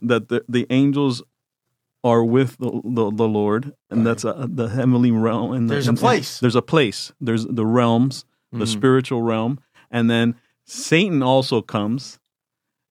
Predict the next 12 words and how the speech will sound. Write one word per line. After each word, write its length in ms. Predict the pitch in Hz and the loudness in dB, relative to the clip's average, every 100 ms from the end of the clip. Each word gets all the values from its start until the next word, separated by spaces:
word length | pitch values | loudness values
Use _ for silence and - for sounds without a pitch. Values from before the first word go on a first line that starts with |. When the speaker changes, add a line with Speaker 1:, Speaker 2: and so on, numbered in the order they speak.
| - | -4
Speaker 1:
and 300 | 120 117 113 | 0 2 2
he 140 | 123 | 0
sa-, 220 | 110 120 - | -2 -4 -2
and 160 | 113 | 0
he, 160 | 117 123 | 0 0
he 80 | 113 | 0
was 200 | 117 101 | -2 -2
roaming 680 | 120 127 117 139 135 110 101 | -10 -2 2 4 4 2 2
back 300 | 107 113 120 | 2 0 -2
and 120 | 110 | -4
forth 460 | - 123 110 - _ _ - | 0 2 2 -2 _ _ -4
on, 160 | 104 | -4